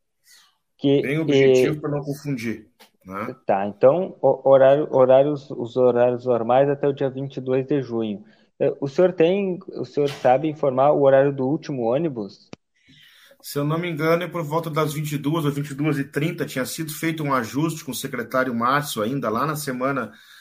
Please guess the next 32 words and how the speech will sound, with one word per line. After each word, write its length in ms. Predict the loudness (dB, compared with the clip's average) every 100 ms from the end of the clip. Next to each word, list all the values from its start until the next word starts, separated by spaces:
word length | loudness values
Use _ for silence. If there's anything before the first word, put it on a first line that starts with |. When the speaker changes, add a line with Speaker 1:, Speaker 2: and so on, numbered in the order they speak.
| -20 _ _ -10
Speaker 2:
eh, 180 | -6
do 160 | -6 -6
dia 260 | -2 0 0
quinze, 540 | -2 -2 0 -2 -4
pra 140 | -4 -4
atender 360 | -2 -2 0
as 180 | -2 -2
últimas 460 | -6 -4 -2 0 2
aulas 320 | 2 0 -4
noturnas, 600 | -4 -4 -2 -2 0 -2
né, 100 | -6
que 80 | -8
tinha 160 | -10
os 100 | -10
colégios 580 | -12 -4 2 2 2 -2
saindo 360 | -2 -2 -4 -8 -16 _ _ _ _
especificamente, 1040 | -8 -6 -4 -4 -4 -4 -2 -2 -4 -6
e 40 |
aí 60 | -8
tem 160 | -6 -2
umas 240 | 0 0
linhas 220 | -2 -4
bem 180 | 0 -2
específicas 800 | 0 -2 -2 -2 -2 -4 -10 -10 -14 _ _
atendendo 600 | -4 -2 -4 -2 -2 -2
todas 260 | -2 -2 0
as 200 | -2 0
aulas 520 | 2 2 0 -8 -12 _
à 120 | -6
noite. 420 | -4 -6 -12 -20 _ -20 -20 _ _ _ _ _ _
Speaker 1:
Perfeito, 640 | -6 -6 -6 -8 -8 -10 _
perfeito. 460 | -10 -6 -8 -8